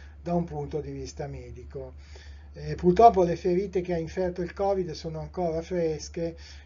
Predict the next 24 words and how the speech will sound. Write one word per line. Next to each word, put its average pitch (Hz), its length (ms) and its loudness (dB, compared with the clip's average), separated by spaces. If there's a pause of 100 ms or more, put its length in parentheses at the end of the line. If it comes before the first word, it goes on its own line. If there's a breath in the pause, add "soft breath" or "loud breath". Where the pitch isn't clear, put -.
(100)
e 175 220 -2
mi 170 180 0
ricordo 165 880 2 (1040)
benissimo, 165 840 -2
ahimè, 160 440 -2
da 151 140 -6
studioso 165 420 0
di 151 120 -8
filosofia 156 540 -6
della 160 200 -2
scienza, 151 420 -8 (440 loud breath)
mi 160 120 -4
ricordo 170 460 2
benissimo 165 800 -2 (280 loud breath)
lo 156 100 -2
strepitare 170 840 0
di 156 160 -8
certi 170 380 0
giornalisti 160 840 -6
sul 147 200 -12
fatto 160 440 -6
che 143 140 -12
certe 147 360 -10
cose, 160 540 -2